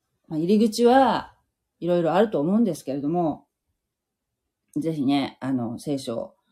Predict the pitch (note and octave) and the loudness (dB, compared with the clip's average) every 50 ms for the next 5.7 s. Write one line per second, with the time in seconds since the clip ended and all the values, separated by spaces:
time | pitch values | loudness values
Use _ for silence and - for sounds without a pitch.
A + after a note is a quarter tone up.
0 | _ _ _ _ _ _ _ _ - - B2+ A#2 - - - - - - - D#3 | _ _ _ _ _ _ _ _ -12 -10 -10 -10 -10 -14 -14 -16 -18 -10 -6 -4
1 | C#3 C3+ A#2+ A#2+ C#3 C3+ C3 - A#2 - C3+ D3 D3+ D3 F#3 E3 C#3+ - - - | -4 -4 -4 -4 -6 -6 -8 -10 -12 -10 -8 -8 -4 -2 0 0 0 -2 -6 -10
2 | _ _ _ _ _ _ _ _ - E3+ F3+ F3+ F3 F#3 E3+ D3 B2 - - E3+ | _ _ _ _ _ _ _ _ -8 -6 -4 -4 -4 -2 -2 -4 -4 -4 -4 -4
3 | F#3 G3+ A3 A3 A3+ A#3+ A#3+ B3 A#3+ G3+ E3+ D#3 C3 C3+ C#3 D3 F3 G3+ G#3+ A3+ | -2 2 2 2 4 4 2 0 0 -2 -2 0 0 0 0 0 0 2 2 0
4 | A#3 A3+ - E3+ D3+ A#2+ - - - _ _ _ _ _ _ _ _ - D#3 E3 | 0 0 2 2 2 2 0 -4 -10 _ _ _ _ _ _ _ _ -10 -8 -8
5 | E3+ E3 - D#3+ D#3 - C3+ C3 D3+ D3+ D3 D3 B2+ - | -8 -8 -10 -12 -10 -10 -10 -10 -10 -10 -10 -10 -12 -12